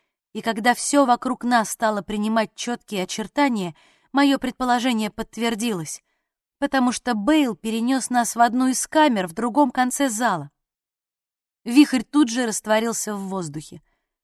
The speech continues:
Около меня с треском упала на пол оторванная деревянная рука,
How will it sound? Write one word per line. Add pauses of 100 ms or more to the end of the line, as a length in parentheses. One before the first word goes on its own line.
(240)
Около
меня
с
треском
упала
на
пол (420)
оторванная
деревянная
рука,